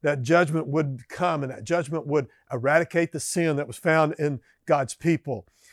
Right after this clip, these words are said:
But the prophets also promised that there would be a renewal following the day of judgment, not just for the judgment that came upon Israel in past history,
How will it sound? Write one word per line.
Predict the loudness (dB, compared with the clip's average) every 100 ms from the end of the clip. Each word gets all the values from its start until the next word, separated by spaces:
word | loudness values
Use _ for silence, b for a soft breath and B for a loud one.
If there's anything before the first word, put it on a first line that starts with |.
| b
But | -6
the | -4
prophets | 2 2 2 -2 -6
also | 0 2 2 0 -2
promised | 0 2 2 0
that | -4
there | 0 2
would | 2
be | 4 2 2 B 0
a | 2
renewal | 2 0 0 2 2
following | 2 2 2 2 0
the | 0
day | 2 4 4 b b
of | -2 2
judgment, | 4 2 0 -6
not | -4 -2
just | -2 -2
for | -2
the | -4
judgment | 0 0 0 -2 -8
that | -8
came | -4 -2 -2
upon | -2 -2 -2
Israel | 2 0 4 4 4 b b b
in | -2
past | 0 0 -2 2
history, | 2 2 0 -6 -4 -8